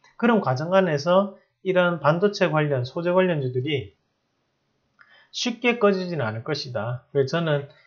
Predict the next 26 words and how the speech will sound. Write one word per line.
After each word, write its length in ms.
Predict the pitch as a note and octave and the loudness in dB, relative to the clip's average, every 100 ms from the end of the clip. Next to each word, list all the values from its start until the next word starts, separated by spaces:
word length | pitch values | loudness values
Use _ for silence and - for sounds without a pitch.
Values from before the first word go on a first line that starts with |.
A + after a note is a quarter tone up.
| _ _ A#2+ | _ _ -12
어, 180 | A#2+ | -12
좀 160 | B2+ D3+ | -8 -6
더 80 | D#3 | -6
추가적인 460 | G3 G3 F#3+ D3+ | 2 4 4 2
반등이 260 | C3 D3 D3 | -2 -2 0
나타날 420 | C#3+ D#3+ D#3+ C3+ | 0 -2 -2 -4
수 160 | C3 C#3 | -4 -8
있고 420 | C3+ - A2+ - | -8 -12 -18 -8
거기 220 | D#3+ D#3+ | -6 -4
일본 500 | D#3 F3+ F#3 G#3 G#3 | -2 0 2 4 2
불매운동 640 | F#3 F3+ G3 F#3 C#3+ C3+ B2+ | 2 0 2 2 0 -4 -4
관련해서 720 | C3+ C3 A#2 A#2 E3 F3+ F3+ C#3 | -4 -4 -6 -8 -8 -8 -10 -10
뭐 280 | B2+ A#2+ A#2 | -6 -6 -8
신성통상이라는 1000 | - D3 D#3 D#3 F3 E3 C#3+ C3 A#2+ A2+ | -10 -10 -10 -8 -10 -6 -6 -6 -8 -6
모나미 360 | B2+ D3+ D3 | -2 -2 -2
이런 220 | C#3 F3 | -4 -4
종목군들이 720 | E3 D3 B2+ C3 A#2+ B2+ C#3+ D3 | -4 -8 -10 -12 -8 -4 -4 -4
오늘 440 | E3+ D3 D3 G3+ _ _ _ _ _ _ _ _ _ - _ _ | -6 -4 -6 -8 _ _ _ _ _ _ _ _ _ -20 _ _
다시 220 | - E3+ F#3 | 2 4 4
한번 320 | D#3 D3 C#3+ | 4 0 2
더 160 | D3 | 0
장중에, 720 | C3+ C#3+ D3+ F3 F3 C3 - _ _ _ - | 2 0 -2 -2 -2 -4 -6 _ _ _ -2
장 200 | D3+ E3 | -2 0
초반에 540 | F#3 F3 E3+ C3 B2+ | -2 0 0 -2 -4
고가 320 | D#3+ D#3+ F3+ | -4 2 2
권역으로 720 | E3 D3 C3+ C3 D#3 G3 F#3+ | 4 0 0 -2 0 -2 -2